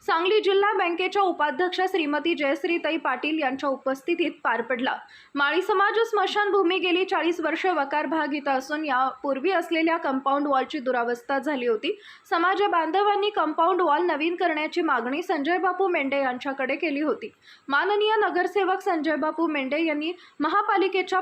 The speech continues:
फंडातून विशेष प्रयत्न करून सदतीस लाख चारशे सात रुपये इतका भरघोस निधी मंजूर करून घेतला. या कामाचा शुभारंभ आज सोमवार दिनांक नऊ सहा दोन हजार पंचवीस रोजी हजारो समाज बांधव आणि भगिनी यांच्या उपस्थितीत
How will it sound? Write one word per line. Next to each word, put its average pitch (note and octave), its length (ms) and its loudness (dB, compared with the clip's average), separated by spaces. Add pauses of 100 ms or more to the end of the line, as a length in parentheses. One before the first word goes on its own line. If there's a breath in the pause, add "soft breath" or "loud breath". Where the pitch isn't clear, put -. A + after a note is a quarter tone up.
फंडातून D#4 500 0
विशेष D#4 360 -2
प्रयत्न D#4+ 420 -2
करून F#4+ 280 0 (880)
सदतीस G#4 580 2
लाख F4 420 2 (760)
चारशे F#4 400 0
सात F#4+ 320 0
रुपये F#4+ 240 0
इतका E4+ 320 -2
भरघोस C#4+ 560 0
निधी D4+ 280 -2
मंजूर E4 360 0
करून D4+ 300 -2
घेतला. C4+ 320 -2 (320 soft breath)
या D#4 140 0
कामाचा G4+ 500 2
शुभारंभ E4 500 0
आज D#4 300 0
सोमवार D#4+ 400 0
दिनांक F4 400 0
नऊ D4+ 240 0
सहा F4 260 -2
दोन D4+ 240 0
हजार D4+ 240 -2
पंचवीस C#4 440 -4
रोजी C4 380 -2 (280 soft breath)
हजारो F#4+ 300 2
समाज F#4+ 380 0
बांधव D#4 420 0
आणि E4 180 0
भगिनी C#4+ 420 -2
यांच्या D#4 260 -2
उपस्थितीत C#4 580 -4